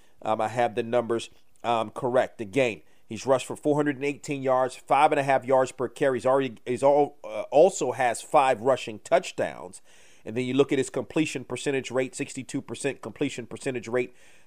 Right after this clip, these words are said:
twelve touchdowns to seven interceptions. The other thing about this offense, this is a high-powered offense. Uh, you look at this offense, uh, Eric Dooley, one of the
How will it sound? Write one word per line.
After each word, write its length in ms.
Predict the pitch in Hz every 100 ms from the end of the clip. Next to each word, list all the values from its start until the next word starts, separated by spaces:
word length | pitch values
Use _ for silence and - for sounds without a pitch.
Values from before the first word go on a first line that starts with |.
| -
twelve 280 | 147 185
touchdowns 680 | - 151 - 127 113 110 - - - -
to 80 | 120
seven 320 | - 139 127
interceptions. 580 | 123 113 117 113 113 -
The 200 | 139 139
other 200 | - 285
thing 220 | 214 165
about 300 | 131 131 -
this 160 | 127
offense, 320 | 131 143 - 90
this 100 | -
is 60 |
a 40 | -
high-powered 520 | 160 127 139 117 95
offense. 480 | 139 123 - - - - -
Uh, 40 | -
you 140 | 117
look 180 | 139 156
at 80 | 147
this 160 | 147 -
offense, 540 | 139 131 143 131 - - - -
uh, 200 | 120 113 95 - -
Eric 320 | 156 147 104
Dooley, 380 | 117 156 143 135
one 240 | 107 135
of 120 | 135 117
the 200 | 113